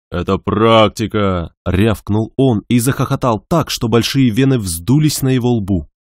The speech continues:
Жена его тоже засмеялась так же искренно, если бы он был в плаксивом настроении. «Эх,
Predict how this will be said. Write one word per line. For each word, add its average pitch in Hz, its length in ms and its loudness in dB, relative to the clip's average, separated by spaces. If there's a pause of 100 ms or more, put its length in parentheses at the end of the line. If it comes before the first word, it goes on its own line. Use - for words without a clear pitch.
Жена 107 320 2
его 143 180 2
тоже 156 400 2
засмеялась 95 560 0
так 101 240 -2
же 85 240 -8
искренно, 87 640 -4 (280)
если 131 340 0
бы 131 120 0
он 117 140 2
был 123 140 2
в - 100 -10
плаксивом 95 540 0
настроении. 95 680 -4 (880)
«Эх, 143 720 2